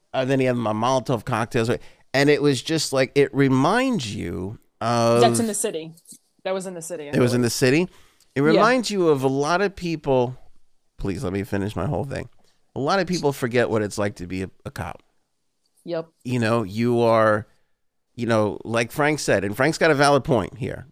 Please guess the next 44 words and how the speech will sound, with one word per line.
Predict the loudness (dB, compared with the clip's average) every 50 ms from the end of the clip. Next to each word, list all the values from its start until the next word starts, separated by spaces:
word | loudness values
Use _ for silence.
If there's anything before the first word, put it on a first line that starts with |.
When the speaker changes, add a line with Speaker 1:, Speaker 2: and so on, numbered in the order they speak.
| _ _
Speaker 1:
that | -10 -6 -4
there | -2 0 2 2
is | 2 0 -4 -10 _ _ _ _
some | _ -6 0 2 2 2 2
ti-, | 0 -2 -2 -2 -4 -18 -20 _ _ _
'cause | -4 -4 -2
there | 2 4 6 6
are | 6
definitely | 6 4 4 4 4 4 2 4 4 4
those | 4 4 2 2 2
cases | 2 2 2 2 0 -2 -4 -6 -4
where | -4 -2 0
there, | 0 -2 -4 -6
<laughs> | -12 -4
there's | -2 -2 2 2
like, | 2 2 2 -2 -4
there's | 0 0 0 2 2
no | 2 0
danger | 2 4 4 4 4 2 0 -6 -6
here. | -6 -6 -6 -8 -14 -20 _ _ _ _ _
You | _ 2 4
know, | 6 6
you | 6 6 4 4
can | 2 0 0
see | 0 -2 0 4 4
everything. | 4 4 4 2 -2 0 2 4 4 6 6 4 4 2 2
You, | 2 2 0
you | 0 -2 -2
know, | -2 0 2 2 4 4
it's | 2 0 -2 -4
not, | -2 0 2 2 2 0 2 2
there's | 2 4 4
a | 2
lot | 2 4 4 4 4 4
of | 4 2
those | 2 2 2 0
cases. | 0 -2 -2 -2 -4 -10 -12 -14 -20 -20 -20 _ _ -12 -6
But | -4 0
we | 2 2 2
forget | 2 0 -2 2 2 0 0 0
sometimes | -2 -2 -2 0 2 2 2 4 4 2 0 0 0
that, | 2 2 2 2 2 0
like, | 0 0 0 0 -2 -6
these, | -8 -6 -4 -4 -6 -8